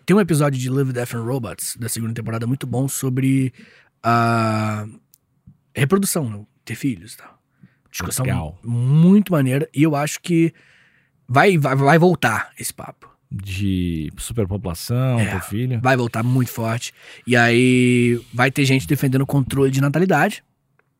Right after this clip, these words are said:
Speaker 1: E vai ter gente falando que isso não, não pode. E, por um lado, isso é liberdade da pessoa ter um filho. Por outro, você vai in-,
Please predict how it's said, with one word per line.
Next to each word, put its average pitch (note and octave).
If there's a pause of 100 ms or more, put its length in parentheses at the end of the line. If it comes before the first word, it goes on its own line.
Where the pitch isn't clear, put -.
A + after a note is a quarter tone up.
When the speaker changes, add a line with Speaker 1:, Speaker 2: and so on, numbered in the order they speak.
(600)
Speaker 1:
E A#2+
vai A2
ter C3
gente B2+
falando B2
que -
isso -
não, D3
não -
pode. - (1200)
E, A2
por B2
um C3
lado, C#3+
isso G#3
é -
liberdade C4
da C#3
pessoa A2+
ter -
um G#2
filho. - (440)
Por F3+
outro, D3
você F3
vai E3
in-, E3